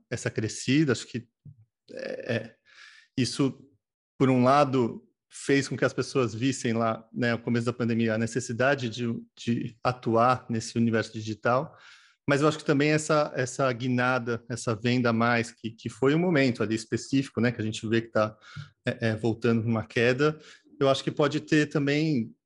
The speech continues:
é, é, iludido um pouco parte do mercado de que, Ah, não, você viu, era, tá, tá tudo certo, né? Vamos continuar, é, embora as livrarias tenham fechado, embora,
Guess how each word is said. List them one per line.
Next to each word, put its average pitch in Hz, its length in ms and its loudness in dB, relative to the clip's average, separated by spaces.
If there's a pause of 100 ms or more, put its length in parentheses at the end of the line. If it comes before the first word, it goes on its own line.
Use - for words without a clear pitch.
(220)
é, 127 560 -2
é, 139 40 0
iludido 131 720 2 (180)
um 147 320 -4
pouco 127 280 0
parte 127 360 0
do 123 100 -4
mercado 123 720 0
de 123 220 -6
que, 127 540 0 (220)
Ah, 156 100 2
não, 139 280 6
você 117 140 -2
viu, 135 240 4
era, 151 340 0 (220)
tá, 123 80 -4
tá - 240 -8
tudo 135 200 -6
certo, 123 440 0
né? 113 120 0
Vamos 107 200 -8
continuar, 123 640 0 (480)
é, 113 420 -2 (380)
embora 117 460 4
as 104 120 -4
livrarias 113 440 0
tenham 113 120 -6
fechado, 117 540 -2
embora, 113 440 0